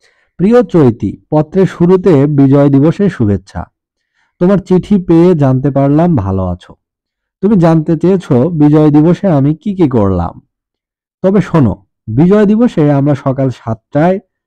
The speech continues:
স্কুলে এসে জাতীয় পতাকা উত্তোলন করি।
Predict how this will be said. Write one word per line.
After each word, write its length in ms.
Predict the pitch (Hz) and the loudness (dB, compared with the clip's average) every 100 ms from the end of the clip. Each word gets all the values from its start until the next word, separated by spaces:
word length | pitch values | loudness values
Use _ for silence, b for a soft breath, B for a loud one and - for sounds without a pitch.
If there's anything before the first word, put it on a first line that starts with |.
| _ | _
স্কুলে 480 | _ _ 139 156 185 | _ _ -2 0 2
এসে 300 | 135 - 185 | 0 0 -2
জাতীয় 360 | 139 120 120 113 | -2 -2 -2 -4
পতাকা 380 | 113 107 104 | -4 -6 -6
উত্তোলন 460 | 170 - 101 92 87 | -6 -8 -8 -6 -8
করি। 300 | - 95 - | -8 -10 -10